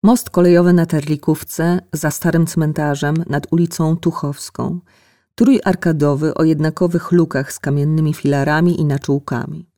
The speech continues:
I on został wysadzony przez saperów niemieckich. Kryje wielką tragedię. W tysiąc dziewięćset dwudziestym trzecim roku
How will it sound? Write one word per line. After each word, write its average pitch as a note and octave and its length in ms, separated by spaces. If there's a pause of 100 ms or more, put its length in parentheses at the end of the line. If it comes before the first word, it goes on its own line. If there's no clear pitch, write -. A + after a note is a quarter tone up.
(480)
I G#3+ 140
on A3+ 220
został D#3 380
wysadzony D3+ 520
przez - 320
saperów C#3+ 480
niemieckich. - 760 (540)
Kryje G#3 340
wielką D#3+ 380
tragedię. C#3+ 640 (600)
W - 60
tysiąc G#3 320
dziewięćset B3 300
dwudziestym G3+ 420
trzecim F#3 340
roku F#3+ 420